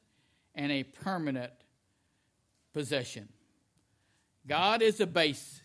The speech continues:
basis for your security and for my security in this life. A personal testimony about new life is great, but the testimony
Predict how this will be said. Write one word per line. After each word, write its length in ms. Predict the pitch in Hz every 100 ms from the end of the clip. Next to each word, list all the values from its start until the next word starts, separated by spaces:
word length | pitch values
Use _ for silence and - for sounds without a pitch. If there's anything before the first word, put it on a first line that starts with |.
| - - - _
basis 600 | 151 175 165 135 113 - _ _ _ _ _ _ _ _
for 140 | 160
your 220 | 147 151 170
security 720 | 175 170 - 160 147 127 120 _ _ _ _ _ _
and 180 | 151 143
for 200 | - 143
my 180 | 139 160
security 720 | 147 165 - 160 143 123 117 - -
in 140 | 135
this 200 | 135 131
life. 300 | 143 117 110 _ _ _ _ - - - - _ _ -
A 120 | 156
personal 540 | - 254 277 262 254
testimony 760 | 233 214 196 - 170 160 123 110 - _ - - _ _ _ _
about 340 | 156 175 170
new 200 | 156 208
life 380 | 190 170 139 127 180
is 180 | 151
great, 380 | - 165 175 135 - _ _ - _ _ _ _
but 200 | - 180
the 80 | 165
testimony 1000 | - - 311 - 254 262 254 247 247 208